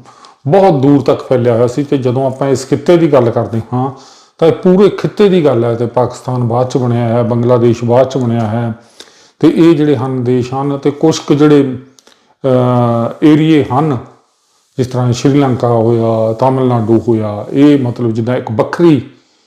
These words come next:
ਅਹ, ਜਿਵੇਂ ਆਪਾਂ ਗੱਲ ਕੀਤੀ ਸੀ ਤੇ ਵੱਖਰੀ ਦਿੱਖ ਵਾਲੇ ਲੋਕਾਂ ਦੇ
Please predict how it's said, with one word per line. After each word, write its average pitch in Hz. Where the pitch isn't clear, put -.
ਅਹ, 117
ਜਿਵੇਂ 123
ਆਪਾਂ 120
ਗੱਲ 120
ਕੀਤੀ 117
ਸੀ 120
ਤੇ 135
ਵੱਖਰੀ 147
ਦਿੱਖ 127
ਵਾਲੇ 123
ਲੋਕਾਂ 120
ਦੇ 113